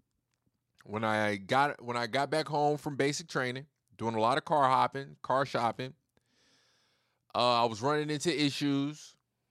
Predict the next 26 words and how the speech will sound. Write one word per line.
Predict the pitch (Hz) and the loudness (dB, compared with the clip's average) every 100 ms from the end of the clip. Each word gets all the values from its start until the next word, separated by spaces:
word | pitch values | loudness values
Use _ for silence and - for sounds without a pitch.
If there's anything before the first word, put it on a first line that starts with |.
| _ _ _ _ _ _ _ _ _ _ _ _ _ _ _ - | _ _ _ _ _ _ _ _ _ _ _ _ _ _ _ -10
At | 104 | -6
the | 113 | 0
moment, | 131 143 151 147 - | 2 2 0 -4 -2
I, | 117 113 | 0 0
I | 104 | 0
had | 107 143 131 | 0 2 0
no | 110 117 135 | -2 0 2
credit. | 139 156 131 143 - _ _ _ _ _ _ _ _ _ _ _ - | 2 2 2 0 -4 _ _ _ _ _ _ _ _ _ _ _ -10
I | 95 | -4
had | 117 135 | -2 0
no | 147 | -2
credit. | - 135 120 135 _ _ _ _ _ _ _ _ - | 0 0 0 -4 _ _ _ _ _ _ _ _ -12
So | - 120 110 104 | -2 2 2 0
trying | 95 143 139 | -4 -2 0
to | 135 | -2
get | 135 | -4
a | 131 | -4
car | 151 139 143 | 2 4 4
loan | 139 139 139 | 2 0 -2
and | 135 | -4
stuff | - 135 135 | -4 -4 0
like | 131 135 | -2 0
that | 127 127 | -2 -2
just | 113 113 - | -4 -8 -8
was | 98 87 95 | -8 -8 -6
not | 110 123 127 127 | 0 2 2 0